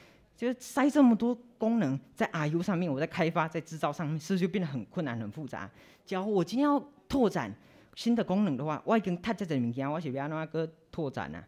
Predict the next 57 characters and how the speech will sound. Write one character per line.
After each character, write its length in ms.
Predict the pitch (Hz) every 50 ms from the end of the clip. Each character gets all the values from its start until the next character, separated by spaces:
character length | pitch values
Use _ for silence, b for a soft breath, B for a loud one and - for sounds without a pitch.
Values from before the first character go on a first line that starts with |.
| b b b b b b b
以 120 | 147 151
前 180 | 151 - 233 247
不 160 | 226 - 269
同 260 | - - 185 160 185 180
供 240 | - 208 214 208
应 120 | 220 196 180
商 240 | 175 - 170 180 196
它 140 | 196 202
这 80 | 180 185
个 80 | 170 170
设 140 | - 208
备 120 | 175 175 175
的 60 | 165
互 100 | 160 156
通 160 | 175 165 156
性 160 | 160 - 165
也 80 | 139 123
会 60 | 127
变 100 | 127 156
得 80 | 156 131
比 60 | 104
较 120 | 127 123
复 140 | 127 - 143 117
杂。 220 | - - - 113 b b b b b b b b b b
啊， 100 | b 160 180 180
那 100 | 170 151
中 220 | - 208 214 220
工 160 | 202 226 226
我 100 | 196 139
今 120 | 123 180 185
天 100 | 190 180
Front 220 | - 165 165 175
House 180 | 190 175 131 -
切 260 | - - - 160 160
在 160 | 165 160 143
这 160 | 135 147 147
个 260 | 139 - 139 120 123 - b b b b b b
option 280 | - 170 - - 165 135
八 160 | - 143 147
的 80 | 143 139
地 160 | 160 156 135
方， 300 | - - 135 127 131 143 - b b
虽 160 | b - 269 254
然 100 | 240 233
说 240 | 214 - 233 220
这 60 | 214 208
个 80 | 185
R 180 | - 143 151 156
U 160 | 170 180 180
分 180 | 175 180 208 170 - - _ _ _ _
这 100 | - 180
个 120 | 160 156
无 120 | 139 143
线 120 | 165 175 180
电 140 | 175 170 156
单 160 | 151 151 170
元 220 | 151 120 85 107